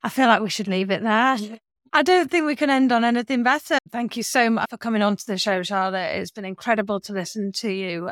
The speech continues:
and I've learned so much. So genuinely, thank you. I think this is one episode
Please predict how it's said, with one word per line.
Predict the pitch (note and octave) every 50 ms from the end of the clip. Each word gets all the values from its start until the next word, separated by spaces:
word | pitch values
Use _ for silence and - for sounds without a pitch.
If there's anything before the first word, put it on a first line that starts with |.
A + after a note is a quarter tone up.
| - -
and | B3 G#3 G3 F#3+ -
I've | F3 F3+ F#3
learned | F#3+ A3+ D4+ D#4+ B3 -
so | - G3 F3
much. | F3+ G3+ A#3+ A3+ F#3 - - - - D#4+ -
So | - C#4 C4 B3 B3
genuinely, | G3+ - C4+ C4+ C#4 C#4 C4 A3+ G#3 G#3 G3+ F#3+ F#3+ G3 G3 -
thank | - A3+ G#3+ G#3 G#3 - -
you. | G#3+ F3+ F3 F3 E3+ F3+ F3+
I | F#3+ F#3 E3
think | - G3+ G3+ G3+
this | G3+ F#3+ -
is | A3+ G3 F#3+ - - - - A#3+
one | A#3 G3+ G3+ G3 F#3+
episode | F3 E3+ _ G#3 F3 - - G#3 G3 F#3 F3 F3